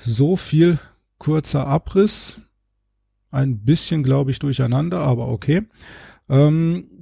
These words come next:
durch den, durch die Handlung des ersten Bandes.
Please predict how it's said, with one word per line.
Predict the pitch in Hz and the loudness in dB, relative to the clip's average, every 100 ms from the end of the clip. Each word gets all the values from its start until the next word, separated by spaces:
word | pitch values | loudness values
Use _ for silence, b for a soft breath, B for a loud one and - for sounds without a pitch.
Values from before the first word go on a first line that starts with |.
| 123 | -10
durch | 120 135 151 170 - - | -2 2 4 2 0 2
den, | 135 143 147 156 - _ _ _ _ _ | 4 4 2 -2 -8 _ _ _ _ _
durch | - 151 - | -6 -6 -2
die | 143 101 | 0 2
Handlung | 127 143 135 143 123 | 2 2 0 -2 0
des | 127 135 - - _ - | 2 0 -2 -20 _ -2
ersten | 120 127 - 131 127 101 | 0 2 0 0 0 0
Bandes. | 104 117 120 104 - - | 0 2 2 2 -2 -14